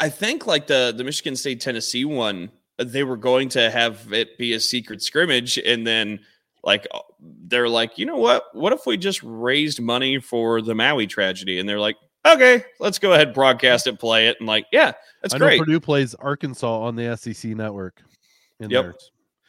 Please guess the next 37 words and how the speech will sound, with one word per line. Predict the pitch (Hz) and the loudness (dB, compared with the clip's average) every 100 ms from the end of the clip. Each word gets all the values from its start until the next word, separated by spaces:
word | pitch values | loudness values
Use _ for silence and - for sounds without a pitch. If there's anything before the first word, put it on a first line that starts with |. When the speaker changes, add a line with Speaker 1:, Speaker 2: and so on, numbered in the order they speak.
| _ _ | _ _
Speaker 2:
And | 151 170 | 0 2
I | |
don't | 190 202 | 4 2
know. | 160 139 | 2 2
I, | 135 151 143 | 2 2 0
I | |
haven't | 139 117 | -4 -4
watched | 127 - - | -6 -6 -10
any | 120 117 117 107 107 _ | -8 -8 -10 -12 -16 _
of | 117 110 | -12 -12
it. | - _ _ | -16 _ _
Is | 127 135 | -8 -6
it | 117 | -4
basically | 139 139 131 139 | -4 -6 -6 -6
just | 127 127 - | -6 -8 -8
a | 113 | -12
structured | - 120 - 113 | -8 -10 -10 -14
scr-, | - - 107 110 | -16 -14 -12 -8
uh, | 110 104 98 95 95 - | -6 -4 -6 -6 -10 -14
practice | - 101 - 110 - | -10 -10 -8 -12 -10
where | 110 101 98 95 95 - | -8 -6 -6 -8 -10 -8
they | 107 | -8
play | 98 113 110 | -6 -4 -4
a | 110 | -4
game, | 104 107 113 | -6 -6 -6
but, | 107 98 90 | -6 -8 -8
or | 101 113 | -8 -8
do | 104 | -6
they | 110 | -6
play | 113 113 110 | -6 -4 -4
an | 104 | -2
actual | 107 98 104 95 | -6 -8 -12 -12
game | 98 104 101 | -10 -10 -10
and | 92 | -12
just | 92 - _ _ _ _ _ _ _ _ _ _ _ _ 160 | -14 -16 _ _ _ _ _ _ _ _ _ _ _ _ 2
Speaker 1:
I | 175 | 4
believe, | 190 190 208 214 185 | 4 0 0 -4 -6